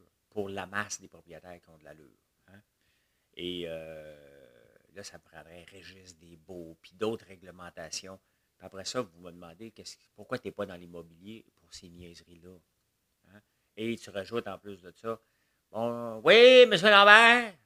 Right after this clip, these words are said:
Ouais, là, je dors, parce qu'il est dix heures le soir. » « Le lavabo, il est bloqué. » «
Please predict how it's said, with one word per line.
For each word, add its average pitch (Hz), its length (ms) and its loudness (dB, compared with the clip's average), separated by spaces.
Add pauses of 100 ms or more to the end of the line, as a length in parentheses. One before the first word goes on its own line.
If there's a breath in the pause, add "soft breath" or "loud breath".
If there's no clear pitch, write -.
(200)
Ouais, - 800 -14
là, 85 180 -18
je 82 80 -20
dors, 82 300 -14
parce - 180 -20
qu'il 85 120 -20
est 82 40 -20
dix 85 140 -16
heures 85 120 -6
le 82 100 -12
soir. » « 95 300 -8 (920)
Le 98 100 -4
lavabo, 127 720 6 (720)
il 107 120 -12
est 107 40 -10
bloqué. » « 107 400 -10